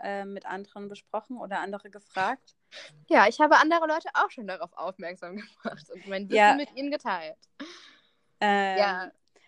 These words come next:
Speaker 1: gab, also waren das dann, haben die dann andere Länder gebracht?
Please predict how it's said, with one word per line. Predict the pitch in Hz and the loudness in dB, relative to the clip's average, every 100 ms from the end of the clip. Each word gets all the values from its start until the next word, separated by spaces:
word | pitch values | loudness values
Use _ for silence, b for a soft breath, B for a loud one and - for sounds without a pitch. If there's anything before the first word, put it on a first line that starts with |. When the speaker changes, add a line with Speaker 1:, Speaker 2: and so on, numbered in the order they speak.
| b _ 175 | b _ -2
Speaker 1:
gab, | 214 208 _ | 2 2 _
also | 208 208 208 | -2 -2 2
waren | 208 226 | 2 2
das | 226 | -4
dann, | 233 226 220 214 - - | -6 -6 -8 -14 -18 -12
haben | 226 208 | -10 -8
die | |
dann | 196 190 | -8 -8
andere | 175 202 233 247 | -6 -6 -6 -6
Länder | 220 220 254 | -8 -6 -6
gebracht? | 262 269 - 285 359 _ | -8 -14 -8 -6 -6 _